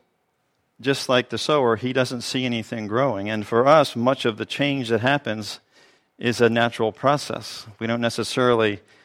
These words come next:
feel it or see it. But as the kingdom of God grows within us, we experience what I call the new normal.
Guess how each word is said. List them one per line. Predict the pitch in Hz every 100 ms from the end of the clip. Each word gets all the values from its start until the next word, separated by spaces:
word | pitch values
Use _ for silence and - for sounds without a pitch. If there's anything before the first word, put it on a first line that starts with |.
| _ _ _ _
feel | - 143 127 127
it | 123
or | 117 104
see | - - 147 123
it. | 110 - - _ _ _ _ _ _ _ _ _ _ - - _ _ -
But | 139
as |
the | 135
kingdom | 131 175 156
of | 135
God | 120 151 139 113 113 113 - - -
grows | 113 131 127
within | 110 113 160
us, | 110 117 - - - - -
we | 120 120
experience | 107 - 123 120 -
what | 120
I | 120
call | - 120 117
the |
new | 113 113 117
normal. | 120 147 110 90